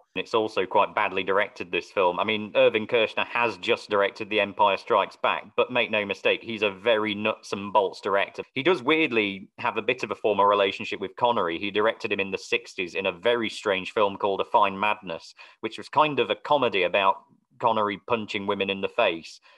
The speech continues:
But yeah, you just contrast this to Thunderball and to what Terence, uh, Young did with the direction of that, who, of course, as we've said before, is an incredibly stylish and, and visually intense director. He injects real suspense and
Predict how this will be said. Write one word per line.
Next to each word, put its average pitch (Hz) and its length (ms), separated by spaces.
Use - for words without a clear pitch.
But 208 160
yeah, 247 120
you 190 240
just 254 200
contrast 208 540
this 147 200
to 170 220
Thunderball 107 640
and 113 160
to 120 80
what 117 220
Terence, 123 520
uh, 107 200
Young 127 420
did 95 180
with 95 160
the 98 60
direction 101 420
of 92 120
that, 98 240
who, 143 80
of 139 80
course, 165 260
as 123 80
we've 123 160
said 127 180
before, 123 380
is 113 80
an 123 80
incredibly 127 760
stylish 107 840
and, 110 220
and 107 200
visually 113 460
intense 101 460
director. 104 560
He 185 160
injects 185 400
real 180 400
suspense - 720
and 107 120